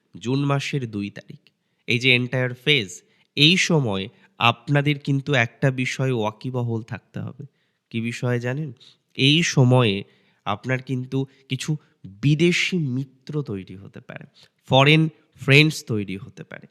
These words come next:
তাদের থেকেও নিজেদেরকে সচেতন রাখার চেষ্টা করতে হবে আপনাকে। ফরেন ফ্রেন্ডের সাথে কোলাবোরেশনের ক্ষেত্রে সচেতনতা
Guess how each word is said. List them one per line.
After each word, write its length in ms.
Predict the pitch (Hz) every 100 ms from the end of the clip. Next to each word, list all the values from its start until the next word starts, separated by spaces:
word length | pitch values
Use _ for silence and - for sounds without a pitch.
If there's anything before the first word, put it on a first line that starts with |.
| _ _ -
তাদের 320 | 131 143 180 185 -
থেকেও 460 | 170 156 156 107 - _ -
নিজেদেরকে 720 | 110 131 156 160 151 165 165 160 _ -
সচেতন 760 | - 143 143 175 165 165 165
রাখার 580 | 160 127 120 - 131 127
চেষ্টা 480 | 123 117 113 - 107
করতে 340 | - 92 -
হবে 260 | 101 92 -
আপনাকে। 420 | - - - _ _ _ _ _ _ _ - - _
ফরেন 320 | 120 127 135
ফ্রেন্ডের 460 | 139 131 117 117 120
সাথে 440 | - 107 - 107 104 _ _ _ -
কোলাবোরেশনের 840 | 143 156 147 131 127 - 110 107
ক্ষেত্রে 520 | - 101 - - 98 - _ _ _
সচেতনতা 880 | - 120 113 120 117 110 101 107 101